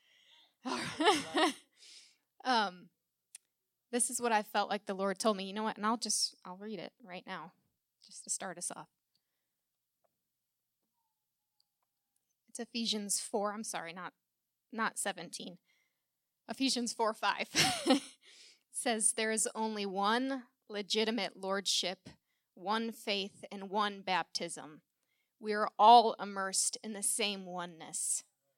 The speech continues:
And this is the note that goes along with it. It says, "There is only one faith, not what we believe about God, but what God believes about us." Our faith does not invent God.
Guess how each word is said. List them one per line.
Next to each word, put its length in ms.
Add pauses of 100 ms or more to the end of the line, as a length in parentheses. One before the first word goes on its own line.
(460)
And 180
this 200
is 160
the 120
note 280
that 140
goes 140
along 240
with 160
it. 80
It 60
says, 220
"There 160
is 100
only 240
one 340
faith, 680 (380)
not 420
what 180
we 140
believe 420
about 380
God, 420 (480)
but 140
what 240
God 340
believes 400
about 340
us." 500 (1500)
Our 200
faith 500
does 200
not 460
invent 560
God. 420